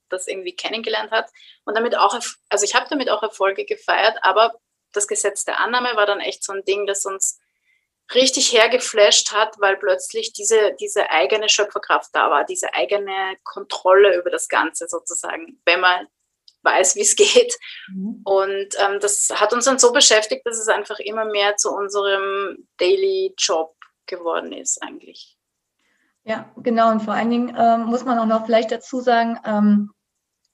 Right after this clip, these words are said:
Speaker 3: beim Gesetz der Annahme geht's halt wirklich ein, um einen selbst. Das heißt, wir geben nicht ab oder sonst wie, sondern wir arbeiten an uns, mit uns und lernen uns einfach viel besser kennen und wissen, dass das, was wir denken, dass das, was wir fühlen,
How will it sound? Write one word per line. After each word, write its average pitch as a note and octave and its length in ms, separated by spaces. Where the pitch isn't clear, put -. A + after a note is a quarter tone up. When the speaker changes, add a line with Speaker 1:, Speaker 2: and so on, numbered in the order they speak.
Speaker 3:
beim F#3+ 160
Gesetz G3 300
der G3+ 100
Annahme G#3 340
geht's G#3 220
halt G3 160
wirklich G#3 320
ein, - 260
um A#3 180
einen F#3 420
selbst. A3 420
Das A3+ 140
heißt, G#3 240
wir G3+ 260
geben A#3 380
nicht G#3 360
ab D4+ 280
oder G#3+ 240
sonst A#3 240
wie, A#3 80
sondern A3 440
wir A3 280
arbeiten A#3+ 500
an D4 240
uns, C4 300
mit C#4 320
uns A#3 400
und A3 320
lernen A#3 340
uns A#3+ 240
einfach G#3+ 420
viel A#3 140
besser G#3+ 320
kennen A3 300
und G#3 180
wissen, G#3+ 220
dass G3+ 160
das, G#3 180
was G3 180
wir - 80
denken, G#3 380
dass G3+ 140
das, G3 200
was G3 200
wir F#3+ 80
fühlen, A3 440